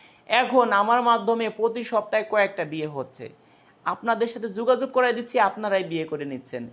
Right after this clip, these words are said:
এখন ভাই ধরেন আমার সদস্য আছেন কত? Only আটচল্লিশ জন। এখন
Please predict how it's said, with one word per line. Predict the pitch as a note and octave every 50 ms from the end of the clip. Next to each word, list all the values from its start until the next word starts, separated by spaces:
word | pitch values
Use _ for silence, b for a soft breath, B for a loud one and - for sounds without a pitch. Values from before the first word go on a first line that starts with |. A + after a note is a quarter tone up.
| - _
এখন | - G#3 B3 B3 - B3+ C4+ C4+ C4 A#3+
ভাই | G3 G#3 G#3 G3+ G#3 A3
ধরেন | G3 G3 G#3+ G#3+ G#3+ G#3
আমার | G3+ G3+ G#3
সদস্য | G#3 - G3 F3+ F#3+ G#3+ G3+ - - G3+
আছেন | F#3 F#3 F#3 - G3+ G3 F#3+
কত? | F#3 F#3+ F#3 F#3 A#3 B3 C#4 C#4+ B B B B B _ _ _ -
Only | E3+ F#3+ A3+ B3 B3+ B3+ A#3
আটচল্লিশ | F#3 F#3+ G#3 G3+ - - G3 E3 C#3+ B2+ B2 A#2 A#2
জন। | A#2 A2 G#2+ -
এখন | D#3+ E3+